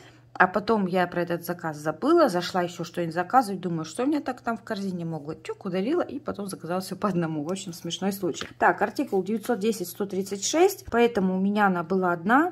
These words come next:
я ее нанесла, я ее помыла и, кстати, все. Вот только-только перестал автозагар липнуть, ну, посмотрим, что там дальше. И она великолепно наносится. Прямо великолепно. Все до такой степени ровно, классно. Каждую порку прокрашивает, у кого есть проблема. В общем,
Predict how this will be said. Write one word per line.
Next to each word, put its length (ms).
я 220
ее 180
нанесла, 720
я 220
ее 240
помыла 720
и, 360
кстати, 400
все. 400
Вот 260
только-только 640
перестал 600
автозагар 640
липнуть, 540
ну, 60
посмотрим, 520
что 160
там 200
дальше. 340
И 60
она 280
великолепно 960
наносится. 720
Прямо 320
великолепно. 960
Все 240
до 120
такой 340
степени 540
ровно, 420
классно. 500
Каждую 400
порку 400
прокрашивает, 840
у 20
кого 300
есть 160
проблема. 500
В 60
общем, 400